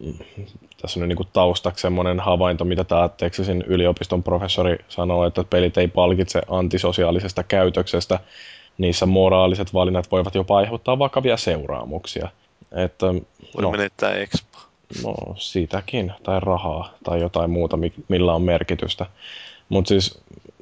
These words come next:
Speaker 1: tää on taas tätä näin, että jotkut viranomaiset tykkää syyttää sellaisia helppoja vihollisia, mutta nyt ensimmäistä kertaa ilmeisesti arvovaltaiselta taholta tullut sitten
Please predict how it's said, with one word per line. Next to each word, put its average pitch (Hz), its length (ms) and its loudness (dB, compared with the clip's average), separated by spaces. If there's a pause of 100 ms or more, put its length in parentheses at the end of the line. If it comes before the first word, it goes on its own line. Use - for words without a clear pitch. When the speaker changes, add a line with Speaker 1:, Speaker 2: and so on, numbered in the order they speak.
Speaker 1:
tää 104 120 4
on 120 120 4
taas 123 220 2
tätä 107 240 2
näin, 95 260 0
että 92 260 -2 (360)
jotkut - 460 -8 (340)
viranomaiset 92 680 0
tykkää 85 580 0 (180)
syyttää 87 520 -4
sellaisia 90 440 -2
helppoja 90 480 0
vihollisia, 85 600 -2
mutta 85 340 -2
nyt 85 160 -4 (200)
ensimmäistä 90 480 -2
kertaa 87 480 2
ilmeisesti 87 600 0
arvovaltaiselta 85 840 0
taholta 85 360 0
tullut 85 340 0
sitten 82 320 -2